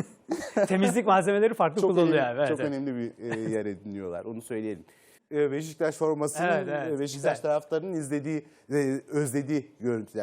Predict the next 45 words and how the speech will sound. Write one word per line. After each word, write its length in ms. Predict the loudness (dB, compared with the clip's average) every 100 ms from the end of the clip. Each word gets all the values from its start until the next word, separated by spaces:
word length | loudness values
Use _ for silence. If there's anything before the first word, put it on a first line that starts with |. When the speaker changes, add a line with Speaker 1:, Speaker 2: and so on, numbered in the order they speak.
| -2
Speaker 1:
Evet, 20 |
Speaker 2:
Şampiyonlar 420 | 0 0 -2 -2 -2
Speaker 1:
evet. 60 | -4
Speaker 2:
Ligi 100 | -6
müziği 300 | -8 -6 -4
ki 60 |
Speaker 1:
Televizyon 400 | -2 -2 0 0
başında 300 | -2 0 0
mangalla 480 | 2 2 2 2 2
başlayan 340 | 0 -2 -4 -4
süreç 400 | -4 -4 -6 -14 -20 -12
<laughs> 240 | -10 2 4 6
Speaker 2:
<laughs> 140 | 6 6
Speaker 1:
buraya 280 | 6 6 4
gidiyor. 300 | 2 0 2
<laughs> 1500 | 2 2 -4 -4 0 0 -2 -6 -2 -4 -4 -10 -6 -4 -4
Biliyorsun 440 | 0 -2 -2 -4 -2
değil 100 | 2
mi? 60 |
Speaker 2:
Evet, 100 | 2
Speaker 1:
Televizyondaki 380 | 2 2 0 0
Speaker 2:
evet, 80 | 2
o 40 | 2
Speaker 1:
mangal 200 | 2 0
Speaker 2:
videoyu 140 | 0
da 40 |
Speaker 1:
hikayesi 360 | 2 2 2 -2
Speaker 2:
gördüm. 120 | -2 -2
Speaker 1:
<laughs> 160 | -2 -4
harikaydı. 360 | -2 0 0 0
Speaker 2:
Mangal 60 | -2 -8
videosu. 460 | -10 -10 -8 -6 -2 -4 -4
Speaker 1:
Güzel 260 | -4 0 4
eğleniyorlar. 560 | 4 2 -4 -10 -12 _ -4
Speaker 2:
Evet. 300 | -2 -4 -10 -6
Speaker 1:
Evet. 180 | -6 -6 -10 -14 -12 -12
Speaker 2:
E, 100 | -12
bir 60 |
şekilde, 580 | -8 -8 -6 -10 -6 -6 -8 _ _
e, 120 | -8 -2
aile 340 | -2 0 2
bağlarımız 500 | 2 4 2 -2 -4
da 40 |
güçleniyor 480 | -6 -4 -6 -4 -4
tabii 300 | -6 -10 -14